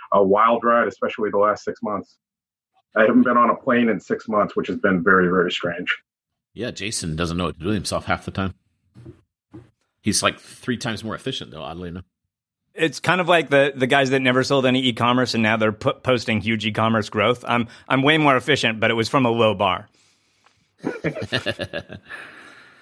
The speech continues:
Speaker 2: So do you like being on the dark side of the consulting,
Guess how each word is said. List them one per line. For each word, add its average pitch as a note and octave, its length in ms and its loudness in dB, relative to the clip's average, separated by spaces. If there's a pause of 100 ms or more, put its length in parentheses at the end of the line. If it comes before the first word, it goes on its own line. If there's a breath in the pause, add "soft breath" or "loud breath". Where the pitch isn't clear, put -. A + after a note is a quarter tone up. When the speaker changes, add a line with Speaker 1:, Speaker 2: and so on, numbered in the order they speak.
(300 loud breath)
Speaker 2:
So - 180 0
do G2 80 2
you F#2+ 100 2
like G2 200 2
being G#2 180 -2
on G2 120 0
the F#2 100 -2
dark F#2+ 260 0
side F#2+ 280 0
of F2 200 -6
the F2+ 140 -8 (140)
consulting, G#2+ 460 -4